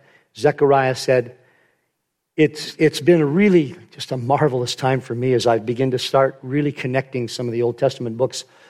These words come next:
better than I ever have. Um, I'm still a long ways from having them well connected, but when you look at, um, the prophets of this time and how they were still calling the Israelites back to true faithfulness to Yahweh,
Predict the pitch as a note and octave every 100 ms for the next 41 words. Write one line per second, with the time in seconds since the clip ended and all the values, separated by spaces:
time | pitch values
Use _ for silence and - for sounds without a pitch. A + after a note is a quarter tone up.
0 | _ _ A2 C#3+ D3 B2+ A#2+ B2 A#2+ A#2+
1 | B2+ A#2+ G2 - _ _ _ _ - A#2
2 | G#2+ A#2 A#2 - D3+ D3+ D3 C3 C3+ C#3
3 | C3+ B2+ - B2+ A2+ G#2 _ _ _ _
4 | - B2+ B2+ A#2+ A2+ C3+ C3 - A2+ G2
5 | - G2+ - _ _ _ _ A#2+ B2 -
6 | _ _ _ _ _ _ - D3+ C#3 C3+
7 | D#3+ - D3 C#3 - - C#3+ C3+ A2+ G2
8 | - _ _ _ _ _ _ _ _ _
9 | _ _ - B2 - - D#3 E3 - -
10 | B2 G#2 A#2 - C3 A#2+ A2+ G#2+ B2 B2
11 | B2 A#2+ - - G3 G3 C3+ - D3+ D#3+
12 | D3 D3 D3 C3+ B2 - C3+ B2+ C#3 B2+
13 | - D3 - C#3+ C3+ B2 A#2 - A#2+ B2+
14 | B2+ A#2